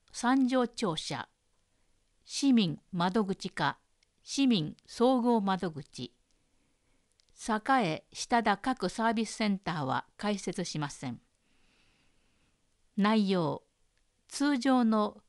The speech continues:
日曜時間外サービスの内容に加えて、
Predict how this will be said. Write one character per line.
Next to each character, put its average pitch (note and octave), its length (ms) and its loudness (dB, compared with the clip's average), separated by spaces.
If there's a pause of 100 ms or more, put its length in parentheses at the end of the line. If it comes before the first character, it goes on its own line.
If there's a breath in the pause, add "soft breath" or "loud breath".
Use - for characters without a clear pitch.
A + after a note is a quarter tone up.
(140)
日 A3 320 2
曜 C#4 160 2
時 A#3 160 -2
間 B3+ 300 2
外 A#3 220 2
サ B3 180 -2
ー B3 60 0
ビ F#3 100 0
ス - 160 -6
の D#3+ 240 -4
内 G#3 320 0
容 G#3+ 160 0
に F#3+ 140 -2
加 F#3 320 -2
え C#3 80 -4
て、 - 260 -12